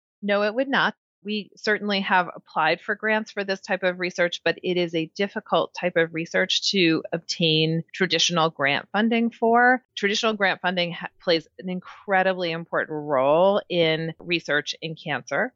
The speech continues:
I don't wanna understate that, but there are types of research like this that are what we call translational, meaning they sit between the basic science laboratories and our sort of standard clinical care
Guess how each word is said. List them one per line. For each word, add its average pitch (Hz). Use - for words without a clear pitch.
I 143
don't 156
wanna 147
understate 165
that, 127
but 190
there 196
are 185
types 214
of 220
research 170
like 165
this 233
that 170
are 165
what 180
we 165
call 170
translational, 151
meaning 156
they 185
sit -
between 202
the 190
basic 175
science 175
laboratories 180
and 165
our 156
sort 160
of 156
standard 170
clinical 175
care 220